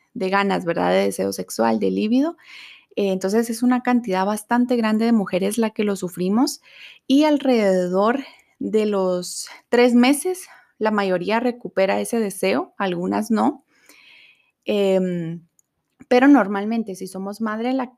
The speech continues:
madres lactantes, hasta los seis meses se ve el cambio, ¿verdad? Porque ya a los seis meses ya la prolactina está más, em, más como nivelada en nuestra,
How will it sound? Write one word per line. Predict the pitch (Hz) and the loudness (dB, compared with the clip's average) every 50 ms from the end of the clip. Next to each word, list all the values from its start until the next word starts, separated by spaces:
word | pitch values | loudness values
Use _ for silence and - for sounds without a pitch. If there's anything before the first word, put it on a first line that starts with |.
| _ - | _ -8
madres | - 214 214 220 220 247 269 262 | -4 -2 -2 0 0 -2 -2 -2
lactantes, | 254 208 - _ - 202 208 214 226 - 302 320 - - - | -4 -8 -8 _ -4 -4 -2 -2 -4 -4 -6 -8 -10 -12 -12
hasta | 220 208 - - 214 | -12 -10 -8 -8 -6
los | 208 202 190 196 | -6 -6 -6 -4
seis | - 214 233 226 240 | -2 0 0 2 4
meses | 247 240 233 240 233 359 359 - - - _ | 4 4 2 0 0 -4 -8 -8 -10 -20 _
se | - - - 220 208 | -8 -4 -2 0 0
ve | 202 196 | 0 0
el | 202 208 202 | 0 -2 -2
cambio, | - 226 226 220 208 185 180 165 160 _ _ _ _ _ _ - | -2 0 0 0 0 -2 -6 -8 -12 _ _ _ _ _ _ -10
¿verdad? | 196 185 202 202 202 - | -4 -2 -2 -2 -2 -4
Porque | 233 220 226 - 202 196 | -8 -6 -6 -6 -6 -2
ya | 190 196 | -2 0
a | 190 | 0
los | 202 214 214 | -2 -2 -4
seis | - 214 220 202 | -4 -4 -2 -2
meses | 214 226 247 262 254 262 269 262 | 0 0 0 0 0 -2 -2 -2
ya | 254 220 202 | 0 -2 0
la | 202 208 208 | -2 -2 -4
prolactina | - 214 214 202 190 _ - 233 240 240 240 240 | -4 -6 -6 -6 -8 _ -2 0 2 2 0 0
está | 233 233 - 190 | -4 -6 -6 -6
más, | 190 185 185 190 190 190 - - - - - - - - - - - | -4 -4 -4 -4 -6 -8 -14 -18 -20 -20 -20 -18 -20 -20 -18 -10 -4
em, | - 220 202 196 190 190 185 185 185 185 185 185 185 180 175 _ _ - - _ _ - | -2 0 0 0 0 -2 -2 -4 -4 -6 -6 -6 -8 -8 -10 _ _ -20 -20 _ _ -2
más | 220 214 214 | 0 0 0
como | - - 233 233 233 | 0 0 2 4 6
nivelada | 226 226 220 202 190 180 185 190 202 240 254 240 220 208 202 | 6 4 4 4 4 4 4 4 4 4 4 4 2 2 0
en | 202 196 | 0 0
nuestra, | 196 190 190 - 196 190 185 175 170 170 170 170 | 0 -2 -4 -4 -6 -4 -4 -4 -4 -6 -8 -10